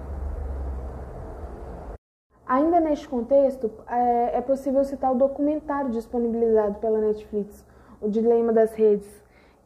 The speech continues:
que mostra o quanto o vício que temos nas redes sociais e que pode ser expandido também para estas plataformas,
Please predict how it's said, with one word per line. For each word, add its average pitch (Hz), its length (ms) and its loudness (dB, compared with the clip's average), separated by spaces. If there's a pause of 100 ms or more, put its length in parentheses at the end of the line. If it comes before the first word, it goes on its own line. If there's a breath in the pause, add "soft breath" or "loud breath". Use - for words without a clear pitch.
que 254 480 0
mostra 262 420 0
o 285 60 0
quanto 330 400 -4
o 277 40 0
vício 277 440 2
que 233 100 -4
temos 233 320 -2
nas 226 180 -2
redes 220 200 -4
sociais 220 600 0
e 240 60 0
que 233 80 -8
pode 233 300 -2
ser 226 260 2
expandido 220 580 0
também 214 320 0
para 208 160 2
estas 202 280 -2
plataformas, 214 840 -2